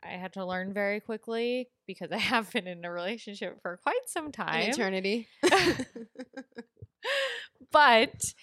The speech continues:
Speaker 1: is balancing your relationships and your friendships.
Speaker 2: Olivia is so good at this. She has been dating Trevor for seven years,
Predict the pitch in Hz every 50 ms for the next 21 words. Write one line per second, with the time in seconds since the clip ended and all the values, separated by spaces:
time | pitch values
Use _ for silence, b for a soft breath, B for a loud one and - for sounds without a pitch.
0 | B B B _ - - 220 220 220 220 196 185 - 196 180 185 185 190 202 202
1 | - - 214 202 202 202 202 196 - _ _ - 190 185 180 175 175 165 165 165
2 | 170 170 - 190 185 - - 208 208 214 208 _ _ - - - - - - 185
3 | 175 170 170 165 165 165 - - - _ _ _ _ _ _ - 165 - - 147
4 | 143 - - - - - _ - - - - - - - 262 277 311 311 392 403
5 | 392 381 381 - _ _ - 277 269 233 - - - - - - - 220 208 202
6 | 208 220 247 262 269 - - 208 - - 190 180 190 196 - - 254 262 269 -
7 | - _ _ _ - - - - 277 285 302 311 349 339 302 - - - 277 254
8 | 240 208 202 202 202 202 214 208 208 190 185 196 196 - 208 196 - - 185 180
9 | 185 185 185 180 175 175 165 175 196 240 269 247 - -